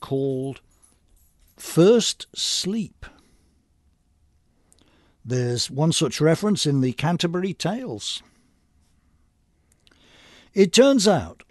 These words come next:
that pre-modern people practiced something called biphasic sleep. They would go to bed around nine P M,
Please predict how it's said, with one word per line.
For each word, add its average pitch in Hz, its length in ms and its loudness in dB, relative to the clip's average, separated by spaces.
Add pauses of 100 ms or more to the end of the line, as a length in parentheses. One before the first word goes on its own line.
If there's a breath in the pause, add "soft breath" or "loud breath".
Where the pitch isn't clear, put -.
(200)
that 135 340 -2
pre-modern 202 920 2
people 131 460 -4
practiced - 840 -4 (140)
something 143 520 -2
called 135 500 0 (800 soft breath)
biphasic 170 1400 0 (100)
sleep. - 720 -10 (1700 soft breath)
They 156 220 8
would 135 220 2
go 165 160 8
to 170 120 4
bed 151 380 4
around 127 580 2 (320)
nine 139 420 2
P 139 280 0
M, 208 280 -2